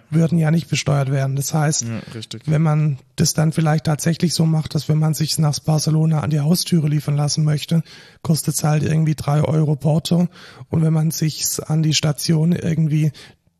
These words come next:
Speaker 1: liefern lässt, die sowieso auf dem Arbeitsweg ist, dann halt nicht.
Speaker 2: Ja.
Speaker 1: Und das ist dann ein viel größeres Incentive, weil diese Station, die baut man dann natürlich so, dass man sie von hinten gut beladen kann. Und es gibt ja auch diese Amazon,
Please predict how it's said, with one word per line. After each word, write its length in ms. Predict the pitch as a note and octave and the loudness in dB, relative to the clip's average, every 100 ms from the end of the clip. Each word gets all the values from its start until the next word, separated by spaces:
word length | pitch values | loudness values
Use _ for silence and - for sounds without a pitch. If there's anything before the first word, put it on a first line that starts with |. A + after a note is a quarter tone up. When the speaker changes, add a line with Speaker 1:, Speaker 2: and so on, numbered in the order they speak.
| _ | _
Speaker 1:
liefern 360 | D#3 F3 - D3+ | 0 0 2 0
lässt, 260 | D#3+ D3+ E3+ | 0 0 0
die 40 | |
sowieso 440 | C#3+ D#3 E3 F#3+ | 0 0 2 2
auf 180 | F#3+ D#3+ | 0 -2
dem 80 | D#3 | -2
Arbeitsweg 600 | C#3+ C#3+ D#3 - D#3+ D#3 | -2 -2 -2 -2 -2 0
ist, 160 | D#3 - | -2 -2
dann 100 | D3 | -2
halt 140 | D#3 | 0
nicht. 460 | D3+ E3 - - - _ _ _ | 0 -2 -4 -18 -20 _ _ _
Speaker 2:
Ja. 160 | B2 B2 | -4 0
Speaker 1:
Und 80 | D3+ | 2
das 100 | C#3+ | 2
ist 160 | D3 D3 | 0 0
dann 100 | D3+ | 0
ein 60 | |
viel 140 | C#3+ D3 | 0 -4
größeres 400 | - D3+ C#3+ C#3+ | -2 -2 0 -2
Incentive, 480 | C#3+ - D3 - C#3 | -2 0 -2 -2 -4
weil 140 | D3 | -2
diese 180 | D3+ D3 | 0 0
Station, 420 | D3+ D3 - D#3+ | 0 -2 0 0
die 80 | E3 | 2
baut 300 | C#3+ D3 D3+ | 2 0 0
man 80 | D3+ | 0
dann 140 | D#3 | 0
natürlich 440 | D#3 C#3+ D#3+ D3 - | 0 0 0 0 -2
so, 280 | - D#3 - - - - | 0 0 -2 -10 -20 -8
dass 180 | D#3+ | -2
man 80 | E3+ | -2
sie 120 | D3+ | 0
von 120 | C#3+ C#3+ | 0 2
hinten 260 | D#3+ D3+ | 2 0
gut 180 | D3+ D3 | 0 -2
beladen 360 | C#3 C3+ C#3 C3 | -2 -4 -4 -6
kann. 220 | - B2 _ _ _ _ _ _ _ _ _ _ _ | -8 -14 _ _ _ _ _ _ _ _ _ _ _
Und 100 | F3 | -4
es 80 | - | -2
gibt 180 | A3 - | -2 0
ja 120 | C#3+ | 0
auch 120 | C#3+ | 0
diese 240 | - D3 D3+ | -2 0 0
Amazon, 600 | D3+ D3+ - D#3 E3 | 0 -2 -2 0 0